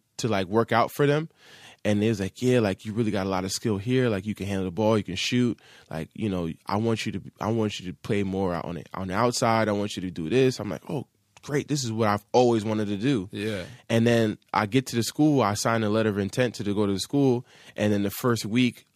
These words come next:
Speaker 1: of school, he gets a job at a better school.
Speaker 2: Oh, shit.
Speaker 1: So, like, and the next co-, coach comes in, he's like, "Yeah, you're, so you're
Speaker 2: He's
Speaker 1: Shaq."
Speaker 2: like, "Yeah, you, oh, you're the center."
Speaker 1: "Yeah, you're the center, so you're gonna be my center."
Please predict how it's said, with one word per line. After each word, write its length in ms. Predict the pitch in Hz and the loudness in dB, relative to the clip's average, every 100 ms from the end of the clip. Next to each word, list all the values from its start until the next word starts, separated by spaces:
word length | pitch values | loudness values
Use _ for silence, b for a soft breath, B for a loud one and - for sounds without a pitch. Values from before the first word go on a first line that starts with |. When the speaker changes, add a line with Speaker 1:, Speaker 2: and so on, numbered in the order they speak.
| _ | _
Speaker 1:
of 140 | 95 80 | -6 -6
school, 460 | - 131 127 107 107 | -6 0 2 2 -2
he 240 | - 117 | -4 -2
gets 180 | 110 107 | 0 -4
a 60 | 82 | -4
job 340 | 98 95 87 | 0 0 0
at 80 | 85 | -4
a 60 | |
better 280 | 82 90 82 | -4 -4 -4
school. 300 | 78 - 85 65 - | -6 -6 -4 -4 -2
Speaker 2:
Oh, 420 | 107 87 76 73 | -4 -4 -8 -8
shit. 280 | - - - | -4 -2 2
Speaker 1:
So, 160 | 107 98 | 4 4
like, 320 | 92 80 - - | 2 0 -4 -2
and 80 | |
the 60 | 107 | 0
next 220 | 110 123 | 0 0
co-, 140 | - 117 | -4 -6
coach 320 | - 113 - | 0 0 2
comes 160 | 107 98 | -2 -2
in, 40 | |
he's 100 | 107 | -2
like, 140 | 90 82 | -2 0
"Yeah, 160 | 123 | 0
you're, 180 | 101 113 | 2 0
so 160 | 98 101 | 0 0
you're 140 | 104 | 0
Speaker 2:
He's 180 | 104 85 | 0 2
Speaker 1:
Shaq." 40 | 123 | 2
Speaker 2:
like, 120 | 104 | 0
"Yeah, 200 | 98 123 | 2 2
you, 140 | 120 | 4
oh, 120 | 139 | 4
you're 160 | 123 131 | 4 2
the 100 | 123 | 2
center." 380 | - 120 101 85 | 0 0 -2 -2
Speaker 1:
"Yeah, 160 | 127 123 | 2 4
you're 180 | 104 113 | 4 2
the 40 | |
center, 280 | - 98 87 | 0 -2 -2
so 140 | - | -4
you're 160 | 95 101 | -2 -2
gonna 100 | 90 | -4
be 100 | 87 | -4
my 120 | 80 | -6
center." 300 | 76 62 57 | -8 -10 -10